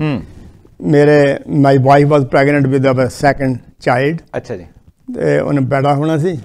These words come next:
Speaker 2: ਤੇ ਮੈਂ ਆਪਣੇ ਪ੍ਰਿੰਸੀਪਲ ਨਾਲ ਗੱਲ ਕੀਤੀ
Speaker 1: ਹੂੰ।
Speaker 2: ਕਿ ਮੈਨੂੰ ਮਕਾਨ ਦੀ ਜ਼ਰੂਰਤ ਆ।
Speaker 1: ਹੂੰ।
Speaker 2: ਅਹ, ਕਿਉਂਕਿ ਮੇਰੀ ਵਾਈਫ ਨੂੰ ਤਕਲੀਫ ਹੁੰਦੀ ਆ, ਅਸੀਂ ਇੱਕ ਕਮਰੇ 'ਚ ਰਹਿੰਦੇ ਆ।
Speaker 1: ਹੂੰ।
Speaker 2: ਤੇ he got us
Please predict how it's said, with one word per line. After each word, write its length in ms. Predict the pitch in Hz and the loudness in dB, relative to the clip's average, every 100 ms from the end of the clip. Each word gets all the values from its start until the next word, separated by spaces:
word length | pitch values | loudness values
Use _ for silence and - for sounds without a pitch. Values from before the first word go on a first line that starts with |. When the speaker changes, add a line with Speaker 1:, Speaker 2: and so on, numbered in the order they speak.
| - _ - - | -16 _ -20 -8
Speaker 2:
ਤੇ 80 | - | 0
ਮੈਂ 260 | 147 147 147 | 2 4 4
ਆਪਣੇ 440 | 135 151 147 131 - - - | 2 2 2 -2 -8 -20 -2
ਪ੍ਰਿੰਸੀਪਲ 420 | 151 143 170 160 | 0 2 0 -2
ਨਾਲ 160 | 156 147 | 0 2
ਗੱਲ 200 | 135 135 | 0 0
ਕੀਤੀ 460 | 143 127 190 180 - | -4 0 0 0 -6
Speaker 1:
ਹੂੰ। 220 | 127 117 82 _ _ _ - | -12 -10 -12 _ _ _ 0
Speaker 2:
ਕਿ 300 | 143 135 131 | 2 2 0
ਮੈਨੂੰ 560 | 120 135 139 131 135 _ - | 0 0 0 0 -4 _ -10
ਮਕਾਨ 340 | - 143 135 139 | -4 0 2 2
ਦੀ 100 | 143 | 2
ਜ਼ਰੂਰਤ 380 | 131 135 131 190 | 2 2 2 0
ਆ। 160 | 160 - | -2 -6
Speaker 1:
ਹੂੰ। 220 | 135 120 90 - _ _ | -10 -10 -12 -20 _ _
Speaker 2:
ਅਹ, 840 | _ _ 160 143 143 139 135 131 139 | _ _ -2 0 0 -2 -4 -4 -6
ਕਿਉਂਕਿ 360 | 151 139 147 135 | -4 -2 0 0
ਮੇਰੀ 220 | 131 131 | 0 0
ਵਾਈਫ 340 | 123 127 120 139 | 0 -2 -2 -4
ਨੂੰ 80 | |
ਤਕਲੀਫ 400 | 127 127 131 135 | -4 -2 -2 -2
ਹੁੰਦੀ 180 | 139 135 | -2 0
ਆ, 60 | 139 | 0
ਅਸੀਂ 200 | 127 135 | 0 -2
ਇੱਕ 100 | - | -2
ਕਮਰੇ 300 | 143 131 131 | -2 0 0
'ਚ 80 | 123 | -2
ਰਹਿੰਦੇ 360 | 120 147 135 | -4 -4 -4
ਆ। 80 | 120 123 | -8 -12
Speaker 1:
ਹੂੰ। 240 | 123 107 85 _ _ _ _ - | -10 -10 -14 _ _ _ _ -10
Speaker 2:
ਤੇ 80 | - - _ _ _ - 107 123 | -8 -10 _ _ _ -16 -6 2
he 220 | 175 170 | 2 4
got 220 | 160 156 | 6 4
us 420 | 147 - 156 - | 2 -4 -6 -6